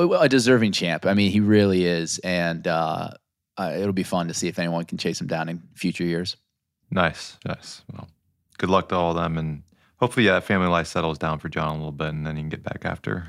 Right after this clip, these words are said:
Speaker 2: after pursuing that club champ.
Speaker 1: I, uh, I, I gotta call out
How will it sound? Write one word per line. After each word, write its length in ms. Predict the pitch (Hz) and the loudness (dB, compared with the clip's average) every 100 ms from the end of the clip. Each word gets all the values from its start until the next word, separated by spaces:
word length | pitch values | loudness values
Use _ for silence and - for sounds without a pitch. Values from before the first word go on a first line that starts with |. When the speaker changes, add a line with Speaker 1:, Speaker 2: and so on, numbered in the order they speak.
| 120 | -8
Speaker 2:
after 220 | 101 - | -8 -8
pursuing 380 | - 98 95 85 | -10 -6 -2 -2
that 140 | 82 | -4
club 200 | - 85 | -4 -4
champ. 300 | - 87 - 151 _ - - - - _ _ _ _ _ - | -4 -6 -6 -10 _ -20 -20 -20 -20 _ _ _ _ _ -8
Speaker 1:
I, 380 | 120 127 160 160 | -2 0 0 2
uh, 500 | 123 110 101 101 104 - _ _ | 0 0 0 -2 -6 -10 _ _
I, 140 | 123 143 | 2 4
I 120 | 131 | 6
gotta 240 | 160 151 | 6 4
call 340 | 95 - 113 95 | 0 2 4 4
out 240 | 95 104 | 4 0